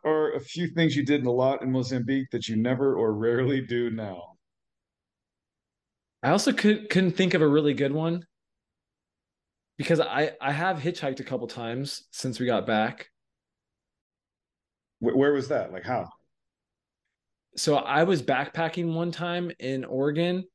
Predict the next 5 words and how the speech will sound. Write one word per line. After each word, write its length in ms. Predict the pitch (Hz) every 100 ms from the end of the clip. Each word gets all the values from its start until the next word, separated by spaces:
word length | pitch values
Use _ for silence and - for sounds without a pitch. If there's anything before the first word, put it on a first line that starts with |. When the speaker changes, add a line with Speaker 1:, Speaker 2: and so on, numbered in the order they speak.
| _ _ _ _ _ _ -
Speaker 2:
and 460 | 135 139 135 131 - _ _ _ _ _
I 60 | 131
got 180 | 139 110
smoked 400 | - 143 131 -
out. 360 | 123 117 -